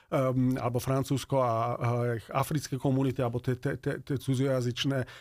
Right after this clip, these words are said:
alebo v tom, alebo Srby, alebo proste, mm, tie komunity, ktoré, e, ktoré sú. Druhý spôsob je, že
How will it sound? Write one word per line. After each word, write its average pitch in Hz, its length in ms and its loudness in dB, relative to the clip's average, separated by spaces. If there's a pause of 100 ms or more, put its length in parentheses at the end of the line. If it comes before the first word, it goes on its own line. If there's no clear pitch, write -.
(200)
alebo 127 160 4
v 113 100 -4
tom, 131 140 0
alebo 113 160 -2
Srby, 143 480 2
alebo 120 240 0
proste, 127 480 -2
mm, 180 720 -8
tie 135 80 0 (320)
komunity, 127 440 2
ktoré, 117 360 0
e, 117 320 0
ktoré 104 220 -2
sú. 113 180 -6
Druhý 165 320 2
spôsob 160 560 2 (320)
je, 143 320 2 (1160)
že 135 400 2